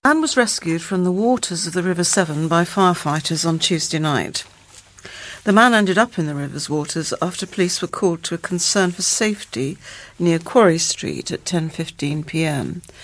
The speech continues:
Firefighters managed to get him safely back out of the water and to an awaiting ambulance as temperatures dropped overnight. He was taken to Worcestershire Royal Hospital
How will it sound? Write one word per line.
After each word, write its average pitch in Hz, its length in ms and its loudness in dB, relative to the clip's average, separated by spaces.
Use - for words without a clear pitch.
Firefighters 220 640 4
managed 185 300 2
to 180 60 -4
get 175 180 -2
him 165 80 0
safely 240 480 2
back 240 380 2
out 156 180 -2
of - 80 -18
the 135 80 -8
water 143 480 -4
and 165 180 2
to 180 140 0
an 165 100 4
awaiting 175 540 0
ambulance 160 760 0
as 165 260 -2
temperatures 151 560 -6
dropped - 540 2
overnight. 135 640 -6
He 175 100 0
was 165 160 2
taken 240 360 2
to 175 120 -4
Worcestershire 156 520 0
Royal 151 280 0
Hospital 165 640 -2